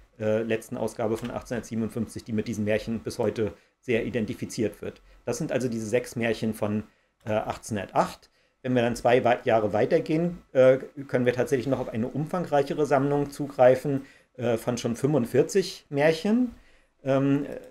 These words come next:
die wir aber auch nur wieder der Tatsache verdanken, dass die Brüder Grimm, äh, diese Märchen, diese fünfundvierzig Märchen brieflich einem Freund weitergaben, aus demselben Freundeskreis, ähm,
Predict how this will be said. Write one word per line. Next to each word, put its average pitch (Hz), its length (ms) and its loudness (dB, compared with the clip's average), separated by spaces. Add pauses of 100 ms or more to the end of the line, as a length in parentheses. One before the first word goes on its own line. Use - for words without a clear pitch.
(220)
die 139 100 -2
wir 147 120 4
aber - 180 2
auch 147 180 4
nur 190 180 2
wieder 160 140 2
der 135 160 6
Tatsache 139 440 2
verdanken, 127 520 2
dass 127 160 -2
die 123 260 -2 (560)
Brüder 127 280 6
Grimm, 139 520 2
äh, 123 200 6
diese 127 260 -4
Märchen, 123 540 2
diese 113 180 -4
fünfundvierzig 123 920 0
Märchen 120 480 0
brieflich 123 480 -2
einem 113 160 -2
Freund 117 480 -2
weitergaben, 107 560 2
aus 107 140 -4
demselben 120 400 2
Freundeskreis, 117 960 -2
ähm, 107 380 -2